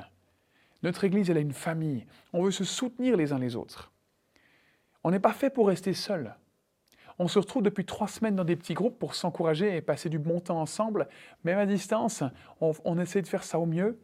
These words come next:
N'hésitez pas à m'écrire si vous aimeriez en rejoindre un. C'est tout à fait possible, même si,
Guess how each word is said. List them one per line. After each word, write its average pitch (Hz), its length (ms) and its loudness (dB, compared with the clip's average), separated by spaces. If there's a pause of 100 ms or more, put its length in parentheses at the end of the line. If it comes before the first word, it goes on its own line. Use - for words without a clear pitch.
(760)
N'hésitez 247 260 4
pas 240 160 0
à 226 60 0
m'écrire 220 340 0
si - 100 -2
vous 165 180 0
aimeriez 185 300 2
en 185 120 4
rejoindre 170 400 2
un. 127 160 -4 (320)
C'est - 100 -4
tout 226 180 2
à 247 40 6
fait 247 120 2
possible, 226 420 0
même 277 140 2
si, - 140 -12